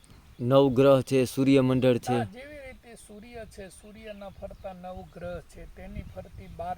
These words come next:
Speaker 2: રાશિ છે, તેના ફરતા બાર આદિત્ય છે, તેના ફરતા અગિયાર રુદ્ર છે, તેના ફરતા સત્યાવીસ નક્ષત્ર છે,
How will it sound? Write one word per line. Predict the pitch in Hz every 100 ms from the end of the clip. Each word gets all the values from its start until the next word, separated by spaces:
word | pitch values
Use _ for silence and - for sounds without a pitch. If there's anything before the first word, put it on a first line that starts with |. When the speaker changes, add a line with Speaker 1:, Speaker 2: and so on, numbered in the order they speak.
| -
Speaker 2:
રાશિ | 160 165 - -
છે, | - -
તેના | - - 185 202
ફરતા | 196 - 180 - 185
બાર | 165 160 170
આદિત્ય | 160 151 - - - -
છે, | - - - -
તેના | - 190 190
ફરતા | - - - 185
અગિયાર | 175 160 - 170 175
રુદ્ર | 165 - - - 170
છે, | 196 - - -
તેના | 175 180 180
ફરતા | 185 180 175 185
સત્યાવીસ | 180 180 180 - 180 170 - -
નક્ષત્ર | - - - - 175 -
છે, | 156 - - -